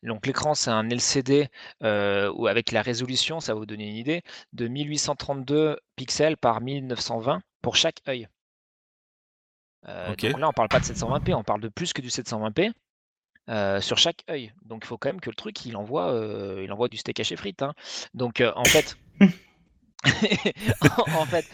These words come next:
Speaker 1: euh, pour avoir une telle résolution, eh ben, ça, ça tourne à fond les ballons. C'est pour ça que je vous ai dit que le Snapdragon X R deux est optimisé V R, donc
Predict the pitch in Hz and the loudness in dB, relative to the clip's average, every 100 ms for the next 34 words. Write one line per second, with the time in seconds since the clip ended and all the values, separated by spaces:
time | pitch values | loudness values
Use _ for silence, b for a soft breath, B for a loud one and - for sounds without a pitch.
0 | 220 180 143 151 151 165 156 143 143 143 | -12 -4 -2 2 4 2 2 2 0 -2
1 | 151 151 - 165 120 104 92 - 101 98 | -4 -4 -4 -4 -8 -8 -10 -6 -6 -6
2 | 113 123 113 - 117 110 123 190 - - | -8 -8 -10 -10 -8 -4 -4 -4 -10 -8
3 | 117 110 117 117 113 131 - 110 B B | -6 -8 -8 -10 -6 -4 -2 -4 B B
4 | - - 117 104 113 120 117 - 110 - | -6 -4 -4 -2 0 0 0 -2 -4 -4
5 | - 110 139 139 95 101 92 107 - - | -10 2 6 6 4 0 -2 -4 -8 -8
6 | 117 117 117 113 110 117 131 110 | -6 -4 -2 -2 4 6 6 2